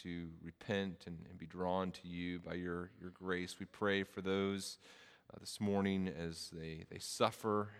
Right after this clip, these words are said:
as they think about the purpose of suffering. Let them,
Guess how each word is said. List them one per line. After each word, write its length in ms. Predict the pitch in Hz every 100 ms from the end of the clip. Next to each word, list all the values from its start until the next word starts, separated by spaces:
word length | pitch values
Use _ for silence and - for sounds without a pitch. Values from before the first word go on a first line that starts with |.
| 104 92
as 140 | 87
they 140 | 90 87
think 180 | 98 90
about 360 | 87 85 87 87
the 60 |
purpose 520 | - - 117 104 104 95
of 80 |
suffering. 680 | - - 95 - 95 90 92
Let 240 | 90 95
them, 360 | 90 87 90